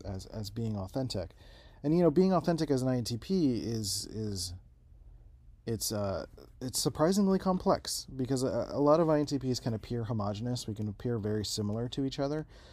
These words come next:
in terms of, um, uh, demeanor and things like that. But, like,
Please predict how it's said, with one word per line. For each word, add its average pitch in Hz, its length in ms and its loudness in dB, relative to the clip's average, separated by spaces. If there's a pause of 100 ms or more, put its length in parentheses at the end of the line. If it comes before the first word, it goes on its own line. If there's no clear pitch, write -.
(480)
in 113 240 0
terms 113 360 -2
of, 104 300 -2
um, 92 400 -4 (1080)
uh, 87 340 -6
demeanor 160 760 4
and 139 120 -12
things 143 180 0
like 127 120 0
that. 135 220 0
But, 127 120 0
like, 120 140 0